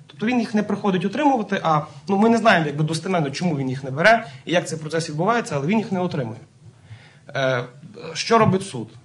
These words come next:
Ну, суд же ж повинен заслухати позицію відповідачів, правда? Суд оголошення дає в газеті «Високий замок». Ну, якщо другий відповідач не читає львівської преси, окрім тої газети, яку видає, то це, якби, його професійна справа.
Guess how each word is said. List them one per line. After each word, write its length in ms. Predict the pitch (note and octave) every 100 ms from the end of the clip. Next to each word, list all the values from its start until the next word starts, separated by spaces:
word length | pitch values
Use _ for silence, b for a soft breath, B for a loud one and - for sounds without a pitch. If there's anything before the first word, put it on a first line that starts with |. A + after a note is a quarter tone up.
| - _ - -
Ну, 80 | D3
суд 160 | G3+
же 80 | E3+
ж 100 | D3+
повинен 240 | F#3 A3 E3+
заслухати 400 | D3+ E3+ D3 C#3+
позицію 420 | D#3 D3+ - B2
відповідачів, 460 | B2+ C3+ A2+ - G#2+
правда? 340 | C3 A#2+ G#2 - _ B B B -
Суд 240 | - A3 -
оголошення 600 | F3 E3+ A#3+ - E3 C3+
дає 260 | A#2+ A2+
в 60 | G#2
газеті 340 | B2+ F#3 F3
«Високий 420 | F#3 F#3+ A3 A#3 G#3
замок». 460 | G#3 C3 G2+ - _ _ B B B
Ну, 120 | C3 A#3+
якщо 340 | A3+ - A#3+
другий 280 | F#3 A3+ G#3+
відповідач 500 | G#3+ G#3 G#3+ F#3 F#3+
не 100 | E3+
читає 380 | - G3 F#3+ E3+
львівської 460 | F3 F#3 - E3
преси, 640 | E3 D#3+ C#3 B2 B2+ B2 - B B B
окрім 500 | - E3+ - C3+ B2
тої 280 | A2 D#3 C#3
газети, 420 | A#2+ B2+ B2 A2+
яку 220 | A2+ - C3+
видає, 440 | D#3+ F#3+ B3+ D#4
то 260 | D4+ C#3 C3
це, 140 | -
якби, 220 | D3+ D#3 F#3+
його 180 | G3
професійна 500 | A3 A#3+ B3+ D4+ G#3+
справа. 380 | C3 - G#2+ G#2